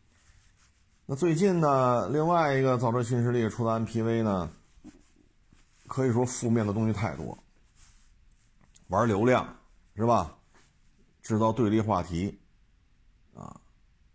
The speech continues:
你说你觉得自己玩得特娴熟，那好，那个造车新势力，咱不是说蔚来啊，蔚来这是刚拿到的这个草图，啊，就是另外一个造车新势力的，就是您这车是不是抄袭？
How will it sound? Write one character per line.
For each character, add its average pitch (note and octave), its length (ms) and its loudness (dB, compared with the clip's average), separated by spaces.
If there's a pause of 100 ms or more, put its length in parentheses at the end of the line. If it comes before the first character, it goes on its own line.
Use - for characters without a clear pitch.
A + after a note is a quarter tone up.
(180)
你 F2 140 -8
说 A2 300 0
你 F#2+ 160 0
觉 F2 140 -4
得 G#2 100 -2
自 G2+ 140 -2
己 F2 100 -2
玩 E2 220 -2
得 G2+ 80 -2
特 G2 160 -6
娴 E2+ 360 -4
熟， - 220 -10 (320)
那 F#2 240 -6
好， C#2+ 260 -8 (1080)
那 C#3 360 2
个 A#2 120 4
造 G#2+ 200 2
车 A2 120 0
新 G#2+ 160 -2
势 G#2 140 0
力， G2+ 160 -2
咱 G2 160 -4
不 G#2+ 140 -4
是 F2+ 60 -4
说 G#2+ 120 -2
蔚 G#2 140 -2
来 D#2 200 -4
啊， E2 240 -6 (300)
蔚 F#2+ 140 -4
来 F#2+ 160 -6
这 G2+ 160 -4
是 E2 200 -6 (360)
刚 A2+ 200 -2
拿 E2+ 160 -4
到 F2+ 140 -2
的 E2+ 80 -6
这 E2 100 -6
个 D#2 120 -6
草 - 260 -14
图， B1+ 180 -16 (480)
啊， - 140 -18 (540)
就 A#2 100 -6
是 A2+ 60 0
另 D3+ 180 2
外 D#3+ 240 2
一 A2 60 0
个 G2+ 80 0
造 G2 160 -2
车 F2+ 100 -2
新 E2+ 220 -4
势 E2+ 100 -4
力 E2+ 80 -4
的， A1 140 -8 (180)
就 D3 100 -6
是 D3+ 80 0
您 C#3 160 2
这 D3+ 140 2
车 C#3 240 -2
是 D3+ 180 -6
不 G#2 120 -2
是 E2 60 -4
抄 E2 220 -8
袭？ - 300 -14